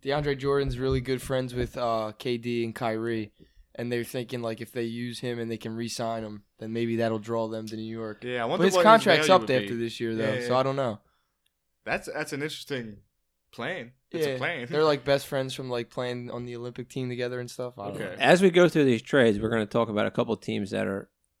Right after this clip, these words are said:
Speaker 3: that didn't really do much, that seem to be banking on signing some free agents next, next summer. So we'll have to factor it into their grades. But we're gonna go through all of the trades from, from deadline week, even the not so sexy ones. So,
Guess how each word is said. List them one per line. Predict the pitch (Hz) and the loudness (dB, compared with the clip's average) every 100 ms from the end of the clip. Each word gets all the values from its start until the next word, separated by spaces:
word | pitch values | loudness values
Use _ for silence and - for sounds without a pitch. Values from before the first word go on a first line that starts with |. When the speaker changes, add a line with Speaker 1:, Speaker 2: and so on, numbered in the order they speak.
| _ | _
Speaker 3:
that | - 113 | -4 4
didn't | 151 165 | 6 6
really | 147 135 | 8 6
do | 131 156 | 8 8
much, | 131 120 113 | 8 4 4
that | 110 95 | 0 -2
seem | - 135 120 | 0 2 2
to | |
be | 113 110 | 2 2
banking | 104 - 113 113 - 110 101 | 2 2 4 2 0 -2 0
on | 101 104 101 98 98 _ _ _ _ | 0 2 2 0 -4 _ _ _ _
signing | - 117 113 | -2 2 2
some | 107 101 | 0 -4
free | - 110 | 0 4
agents | 104 104 98 | 4 2 -4
next, | - 98 - - - _ _ | -4 -4 -6 -16 -20 _ _
next | - 104 - | -2 -2 -2
summer. | - 98 92 | -2 0 -2
So | - 95 | -6 -2
we'll | 104 | 0
have | 107 | 0
to | |
factor | 101 120 104 | 0 -2 -2
it | 113 | -4
into | 101 110 | -4 -4
their | 101 | -6
grades. | 98 113 104 95 | -2 0 0 -4
But | - - _ _ _ | -10 -12 _ _ _
we're | - 135 | 0 4
gonna | 180 | 6
go | 151 147 | 10 8
through | 135 143 131 | 8 6 8
all | 104 120 | 8 8
of | 123 | 6
the | 113 | 4
trades | - 117 110 - | 4 6 6 4
from, | 110 101 101 _ | 0 0 -2 _
from | - 110 | -4 -2
deadline | 104 110 104 98 101 | 2 4 4 2 0
week, | 135 123 - - | 2 2 2 -6
even | - 135 120 | -8 -4 0
the | 110 101 98 _ _ _ _ _ _ - | 0 -2 -4 _ _ _ _ _ _ -12
not | 131 117 | -4 -4
so | - 110 | 0 -2
sexy | - 104 - 101 | 0 -4 -2 -2
ones. | 101 95 95 | -2 -4 -4
So, | 101 98 | 0 0